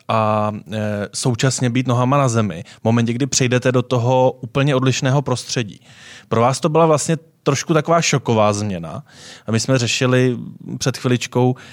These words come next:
jak se regenerujete z těch bojů. A současně, jak si připomínáte ty původní, eh, sliby voličům a podobně. Eh, ale přesto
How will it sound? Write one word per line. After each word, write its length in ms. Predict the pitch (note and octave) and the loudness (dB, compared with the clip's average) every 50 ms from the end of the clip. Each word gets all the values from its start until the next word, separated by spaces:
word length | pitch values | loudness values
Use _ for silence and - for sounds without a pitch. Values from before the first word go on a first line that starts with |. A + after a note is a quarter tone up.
| - - - | -18 -6 -4
jak 140 | A2+ A2+ - | -2 -2 0
se 140 | - C3+ | 0 0
regenerujete 640 | B2+ B2 A#2 B2 A#2+ B2 A#2+ A#2 A#2+ A#2+ A#2 - A#2+ | 0 2 2 2 2 2 4 4 4 2 2 0 -2
z 60 | - | -4
těch 180 | - - D3 C3+ | -2 -2 -2 -2
bojů. 440 | C3 A#2 A#2 A2 G2+ F2+ D#2+ - - C#3 - - - - - - - - - | 0 0 2 2 2 0 -4 -8 -10 -14 -16 -18 -20 -20 -20 -20 -20 -12 -6
A 400 | - G2 G2 F#2+ F#2+ G2 F#2+ F#2 F#2+ | -4 -2 -2 0 0 0 -2 -2 -4
současně, 600 | A#2+ - - A#2+ G#2+ - - A#2 - - - B2 | -6 -6 -6 -6 -2 0 0 0 0 0 0 0
jak 280 | A#2+ A#2+ A#2+ A#2 A2+ - | 2 2 2 0 0 -2
si 100 | - C3 | -4 -4
připomínáte 600 | - - A#2 - A2+ A#2 A#2 A2+ A2+ A2+ - A2+ | -4 -4 -6 -4 -2 0 0 2 0 0 -2 -4
ty 160 | A2 - B2 A#2 | -2 -2 -4 -2
původní, 680 | - A2+ G#2+ G2+ G#2+ G#2+ A2 A#2 A#2 A2+ A2 G2 D2 | -2 -4 -4 -4 -4 -4 -4 -2 -2 -2 -2 -4 -6
eh, 220 | D#2 F#2 F#2 G2 | -8 -10 -8 -6
sliby 380 | - - - A2+ A#2 A2+ B2 B2 | -6 -4 -2 0 0 0 2 2
voličům 420 | A2+ A2 A2 A2 A2 - - B2 | 2 2 0 0 -2 -2 -2 -2
a 60 | C#3 | 0
podobně. 520 | C#3+ B2+ A#2 A2+ A2 G2+ G2+ E2 D2+ F2+ - - - - - - - - _ - | 0 0 0 0 0 0 -4 -6 -8 -10 -12 -14 -18 -20 -20 -20 -20 -18 _ -6
Eh, 120 | G#2 G2+ - - | -6 -6 -4 -2
ale 240 | - A2+ B2 C#3+ D3 - _ _ _ _ _ _ | 0 2 2 0 0 -6 _ _ _ _ _ _
přesto 800 | - - - B2+ - - - - - - D3 D3 D3 D3 D3+ C#3+ | -4 0 0 0 0 0 -4 -6 -2 0 2 4 4 4 2 0